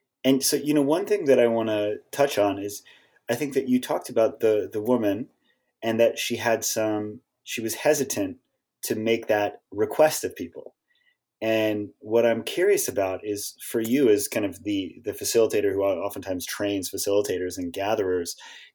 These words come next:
is what would you say to people who have this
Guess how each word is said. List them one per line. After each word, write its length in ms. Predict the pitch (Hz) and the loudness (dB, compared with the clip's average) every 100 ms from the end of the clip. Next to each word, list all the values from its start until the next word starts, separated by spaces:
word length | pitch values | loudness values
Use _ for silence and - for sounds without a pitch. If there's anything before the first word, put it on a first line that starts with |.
| - | 0
is 340 | 113 110 - | 2 2 0
what 180 | 117 160 | -2 0
would 160 | 135 135 | 0 -2
you 60 | |
say 260 | 123 127 131 | 0 4 4
to 80 | 127 | 4
people 420 | 117 - 107 101 - _ - | -2 2 2 2 -6 _ -8
who 160 | 117 | -6
have 500 | - - 123 131 123 _ | -4 -2 2 2 -2 _
this 340 | 113 110 104 | 2 2 2